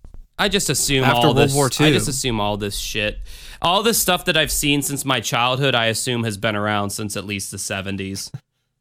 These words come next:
Speaker 2: So by nineteen eighty, he had turned over ninety-two percent of the company to his children. However, six years later, his children turned on him. On November eighth, nineteen eighty-six, a majority of his children voted to remove him as the president and C E O of U-Haul.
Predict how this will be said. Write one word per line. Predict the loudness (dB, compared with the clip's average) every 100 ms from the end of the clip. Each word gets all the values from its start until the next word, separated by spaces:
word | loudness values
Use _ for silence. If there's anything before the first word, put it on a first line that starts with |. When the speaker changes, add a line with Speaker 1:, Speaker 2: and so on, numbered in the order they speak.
| _ _ _ _ _
Speaker 2:
So | 0 2
by | 4 4
nineteen | 2 2 2
eighty, | 2 4 4
he | 4
had | 2 2
turned | 2 4
over | 4 2 0
ninety-two | 2 2 2 2 0
percent | 0 0 0
of | 2
the | 0
company | -2 0 -2 -2
to | -4
his | -4
children. | 0 2 2 -2 -8 -14 _ _ _ _
However, | 2 4 2
six | 2 2 2 2
years | 2 4
later, | 4 4 4
his | 2
children | 2 2 2 -2
turned | 0 2 4 2
on | 0
him. | -4 -10 _ _ _ _ _ _
On | 2
November | 4 4 2 2
eighth, | 4 2 4
nineteen | 2 4 4
eighty-six, | 4 2 2 2 2 0
a |
majority | 0 2 4 4 4 2
of |
his | 2 0
children | 0 2 0
voted | 2 2 2
to | 0
remove | -2 2 2 4
him | 2 2
as | 0
the | -2
president | 0 0 0 0 0
and | -4
C | -2 0
E | 2
O | 0
of | 0
U-Haul. | 2 2 4 2 0